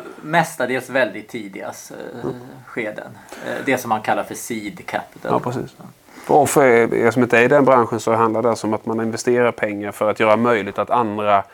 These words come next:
Speaker 2: eh, entreprenörers drömmar kan bli sanna
Speaker 1: Ja.
Speaker 2: genom att ta en procentsats för att möjliggöra idén, men man tar pengar själv.
Speaker 1: Ja.
Speaker 2: Så det är många statliga, eh, kommunala verksamheter försöker göra samma sak,
Speaker 1: Mm.
Speaker 2: eh, för att hjälpa entreprenörskap, helt
Speaker 1: Mm.
Speaker 2: enkelt.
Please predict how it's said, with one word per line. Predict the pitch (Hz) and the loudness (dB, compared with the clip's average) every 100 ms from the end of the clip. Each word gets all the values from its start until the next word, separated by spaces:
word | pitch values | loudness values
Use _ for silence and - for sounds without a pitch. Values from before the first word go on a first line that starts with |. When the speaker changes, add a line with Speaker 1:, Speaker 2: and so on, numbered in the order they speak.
| - - _ _ | -20 -20 _ _
Speaker 2:
eh, | - 104 117 | -8 -6 -6
entreprenörers | 113 113 127 120 113 104 107 107 - | -6 -6 -2 0 2 0 -2 -6 -8
drömmar | - 117 123 123 131 107 104 | -12 -10 -4 0 2 0 -6
kan | 110 | -6
bli | 107 | -6
sanna | 104 143 127 131 | 0 0 2 0
Speaker 1:
Ja. | 156 120 98 135 | 0 -2 -6 -6
Speaker 2:
genom | 135 113 110 | -2 -2 -2
att | 107 - | -4 -4
ta | 123 139 | -2 0
en | 135 | -2
procentsats | 123 135 143 127 - 107 - | -4 -2 -2 -2 -2 -4 -2
för | 123 107 | -2 0
att | 113 | -2
möjliggöra | 123 127 117 107 104 101 | -2 0 0 0 -2 -2
idén, | 107 117 101 104 | -2 -2 -2 -6
men | 120 113 | -8 -6
man | 113 | -4
tar | 104 | -2
pengar | 113 107 131 | -2 -2 0
själv. | - - - | -2 -2 -4
Speaker 1:
Ja. | 131 - _ _ | -4 -4 _ _
Speaker 2:
Så | 127 | -2
det | 131 | 0
är | 110 110 117 113 107 104 87 | 2 0 2 0 -2 -6 -8
många | 131 143 120 | 0 0 2
statliga, | 113 - 143 104 113 123 139 120 | 0 2 4 2 0 2 2 0
eh, | 135 135 _ - 123 131 - - - _ | -6 -12 _ -18 -16 -16 -18 -20 -20 _
kommunala | - 147 135 120 156 | 0 2 4 6 6
verksamheter | 151 139 113 - | 4 2 -2 -8
försöker | 123 113 120 | -8 -4 -2
göra | |
samma | 113 113 117 | -2 -4 -2
sak, | - 175 - | -2 -2 -4
Speaker 1:
Mm. | 123 95 - | -14 -18 -12
Speaker 2:
eh, | - | -8
för | - 127 | 0 0
att | 120 | 0
hjälpa | 151 165 - - | -2 -2 -4 -4
entreprenörskap, | 117 131 131 127 139 - | -4 -2 -4 -2 -4 -4
helt | 104 | -6
Speaker 1:
Mm. | 110 | -8
Speaker 2:
enkelt. | - | -14